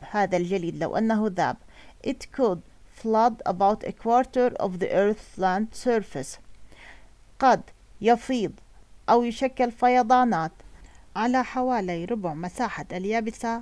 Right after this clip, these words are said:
على سطح الأرض. إذن، هذه الكلمات. Recorded،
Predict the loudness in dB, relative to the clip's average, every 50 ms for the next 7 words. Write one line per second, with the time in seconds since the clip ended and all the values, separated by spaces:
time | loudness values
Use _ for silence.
0 | -6 -6 -4 -4 -4 -4 -4 -6 -8 -8 -6 -4 -4 -2 -2 -2 -4 -4 -6 -12
1 | -20 -20 -20 -20 -20 -20 -20 -20 -20 -20 -20 -20 -20 -20 -20 -20 -20 -20 -12 -6
2 | -4 -2 0 0 -2 -2 -4 -8 -14 -20 -20 -20 -20 -20 -20 -12 -6 0 2 4
3 | 4 4 2 0 0 0 -2 -4 -4 -6 -6 -4 -4 -4 -2 0 0 0 2 0
4 | -2 -2 -4 -6 -8 -10 -16 -20 -20 -20 -20 -20 -20 -20 -20 -20 -20 -20 -20 -20
5 | -20 -20 -20 -20 -20 -20 -20 -20 -20 -20 -20 -20 -20 -20 -20 -20 -20 -20 -20 -20
6 | -20 -20 -20 -20 -20 -6 -2 -2 -2 0 0 2 2 2 0 0 -2 -6 -6 -6
7 | -10 -16